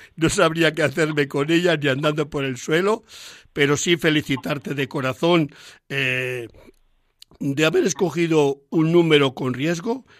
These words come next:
pero que lo haces con una soltura increíble, y ese reconocimiento internacional que ha recibido el Monte Carlo, que no, que no es cualquier festival, ¿eh?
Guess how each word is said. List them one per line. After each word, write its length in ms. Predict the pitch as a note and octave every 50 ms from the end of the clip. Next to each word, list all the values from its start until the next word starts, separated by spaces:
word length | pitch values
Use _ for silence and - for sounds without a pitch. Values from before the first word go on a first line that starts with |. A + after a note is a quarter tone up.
| _ _ _ _
pero 260 | - C3 C3+ C#3+ C3+ -
que 120 | - C3+
lo 120 | C3+ D#3+
haces 280 | E3+ E3 - - F3+ -
con 120 | - A3
una 140 | E3 D3+ C#3+
soltura 480 | - - G3+ D3 A#2+ - D#3+ D3+ D3 C#3
increíble, 680 | C3+ B2+ - - B2 B2 B2+ C#3 E3 G3 G3+ A3+ A3+ _ _ _ - _ - -
y 220 | - C3+ C3 C#3 D#3
ese 220 | E3 - F#3+ E3+
reconocimiento 840 | D#3+ D3 - - C3+ C3+ B2+ - - C3 B2 C3+ D3 D3+ D3+ - C#3+
internacional 880 | C3+ B2+ C3 C#3 B2 B2 B2+ B2 A#2+ - C3 A#2+ B2 B2+ C3 C#3 C3+ - _ - - _ _
que 120 | - - B2+
ha 40 | B2+
recibido 540 | C3+ C3+ B2+ - E3 B2+ B2+ C3+ C#3 C#3+
el 60 | B2+ A#2+
Monte 300 | A#2+ A#2+ A2+ - A2 G#2+
Carlo, 440 | - C3+ C3+ C#3 C#3 C3+ C3+ - _ _ _ _ -
que 200 | - C3 A#2+ A#2
no, 420 | A#2 A#2+ B2 C3 C3 C3+ C#3+ _ _ _ -
que 180 | - B2+ B2
no 140 | B2 C3 C#3
es 160 | C#3+ C3 - _
cualquier 480 | - E3 C3 A#2 G#2+ - C#3 C3 A2
festival, 560 | - - A2+ - - - A#2 G#2 F#2+ F2 E2+
¿eh? 140 | C#3 F#3+ -